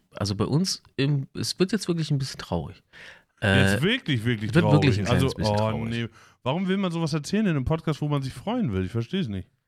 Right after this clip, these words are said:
Speaker 1: Nee, weil wir auch, wir sind ja, wir sind ja der Podcast ohne Plan und wir sind halt,
Speaker 2: Ja, du
Speaker 1: Transparenz
Speaker 2: weißt
Speaker 1: wird
Speaker 2: aber,
Speaker 1: bei
Speaker 2: wie
Speaker 1: uns
Speaker 2: sch-,
Speaker 1: groß geschrieben. Jetzt hör mir mal zu. Und
Speaker 2: du
Speaker 1: wenn
Speaker 2: weißt
Speaker 1: meine
Speaker 2: aber, wie schwer
Speaker 1: Emotionen für einen Moment traurig sind, dann möchte ich die mit euch teilen.
Speaker 2: Du weißt aber,
Speaker 1: Und
Speaker 2: wie
Speaker 1: das ist
Speaker 2: schwer
Speaker 1: mir auch scheißegal, was du davon hältst.
Speaker 2: Du weißt aber,
Speaker 1: Ich hab die Nacht nicht gut geschlafen
Speaker 2: du
Speaker 1: deswegen,
Speaker 2: weißt
Speaker 1: weil mich
Speaker 2: aber,
Speaker 1: das
Speaker 2: wie,
Speaker 1: beschäftigt hat.
Speaker 2: du weißt aber, wie schwer mir das fällt, da keine Witze zu machen. Das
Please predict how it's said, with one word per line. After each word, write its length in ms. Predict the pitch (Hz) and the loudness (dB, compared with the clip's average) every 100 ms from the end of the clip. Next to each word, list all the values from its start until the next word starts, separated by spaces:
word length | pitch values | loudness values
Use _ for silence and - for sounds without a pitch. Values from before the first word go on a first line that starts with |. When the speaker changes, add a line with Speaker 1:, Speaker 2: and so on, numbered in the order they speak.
| _ _ _ _ _ _ | _ _ _ _ _ _
Speaker 1:
Nee, 140 | 127 156 | 4 6
weil 140 | 156 | 6
wir 180 | 170 170 | 6 4
auch, 160 | 156 - | 2 0
wir 80 | |
sind 200 | 160 170 185 | 0 2 2
ja, 160 | 175 | 2
wir 80 | 160 | 2
sind 140 | 165 175 | 0 0
ja 60 | |
der 120 | 165 | 0
Podcast 460 | 160 160 - 160 - | 0 -2 0 -4 -2
ohne 160 | 143 135 | -2 -2
Plan 360 | - 160 165 | 2 4 4
und 120 | 127 | 2
wir 80 | 117 | 0
sind 180 | 120 135 | 0 2
halt, 180 | 135 139 | 2 2
Speaker 2:
Ja, 60 | |
du 60 | 117 | 2
Speaker 1:
Transparenz 340 | 127 117 127 | 4 4 4
Speaker 2:
weißt 80 | 156 | 4
Speaker 1:
wird 80 | 156 | 4
Speaker 2:
aber, 40 | 131 | 4
Speaker 1:
bei 80 | 131 | 4
Speaker 2:
wie 40 | |
Speaker 1:
uns 80 | 147 | 4
Speaker 2:
sch-, 40 | |
Speaker 1:
groß 240 | - 151 156 | 4 2 2
geschrieben. 300 | - - 110 | -2 0 2
Jetzt 140 | 107 - | 2 4
hör 60 | |
mir 80 | 156 | 6
mal 140 | 147 | 4
zu. 180 | 143 127 | 4 2
Und 80 | 98 | 4
Speaker 2:
du 60 | 107 | 6
Speaker 1:
wenn 80 | |
Speaker 2:
weißt 60 | 123 | 8
Speaker 1:
meine 220 | 147 165 | 8 8
Speaker 2:
aber, 100 | 147 160 | 6 4
wie 40 | |
schwer 140 | 127 147 | 6 6
Speaker 1:
Emotionen 280 | 156 120 98 | 6 6 2
für 160 | - | 2
einen 80 | 139 | 4
Moment 260 | 135 131 123 | 6 4 0
traurig 400 | - 143 135 95 | 2 4 4 2
sind, 180 | 92 85 | 0 2
dann 100 | 110 | 2
möchte 220 | 123 131 | 2 0
ich 60 | |
die 60 | - | 0
mit 120 | 120 | 0
euch 140 | 104 92 | 0 0
teilen. 300 | - 104 78 | 2 2 2
Speaker 2:
Du 60 | 104 | -4
weißt 140 | 117 | -2
aber, 80 | 123 | 4
Speaker 1:
Und 60 | 151 | 6
Speaker 2:
wie 40 | |
Speaker 1:
das 80 | 151 | 6
ist 60 | 127 | 6
Speaker 2:
schwer 100 | 139 | 4
Speaker 1:
mir 60 | |
auch 40 | 127 | 4
scheißegal, 460 | - 143 139 135 | 4 4 6 4
was 140 | 127 - | 4 2
du 60 | |
davon 280 | 127 110 110 | 2 2 2
hältst. 240 | 107 95 | 4 4
Speaker 2:
Du 40 | 117 | 2
weißt 140 | 131 | 0
aber, 100 | 135 | 2
Speaker 1:
Ich 100 | 127 | 6
hab 140 | 180 185 | 6 6
die 100 | 180 | 6
Nacht 280 | 170 170 - | 6 4 4
nicht 220 | 180 - | 2 2
gut 160 | 190 - | -4 -2
geschlafen 400 | 165 170 170 - | 2 4 4 4
Speaker 2:
du 60 | |
Speaker 1:
deswegen, 200 | 131 131 | 2 2
Speaker 2:
weißt 120 | 123 127 | 4 6
Speaker 1:
weil 120 | 127 | 6
mich 100 | 143 | 6
Speaker 2:
aber, 80 | 127 | 4
Speaker 1:
das 80 | 123 | 4
Speaker 2:
wie, 40 | |
Speaker 1:
beschäftigt 480 | 127 123 156 - 92 | 2 2 0 0 -2
hat. 100 | 90 | -2
Speaker 2:
du 60 | 117 | -2
weißt 160 | 120 135 | -2 0
aber, 140 | 123 | -2
wie 60 | 113 | -2
schwer 200 | 123 123 | -4 -2
mir 80 | |
das 140 | 117 110 | -2 -2
fällt, 200 | 117 117 | -4 -2
da 60 | |
keine 380 | 113 107 120 110 | -4 -4 -2 0
Witze 260 | 131 - 113 | -2 -4 -10
zu 140 | - | -6
machen. 360 | 110 92 104 95 | -6 -4 -4 -6
Das 140 | - | -8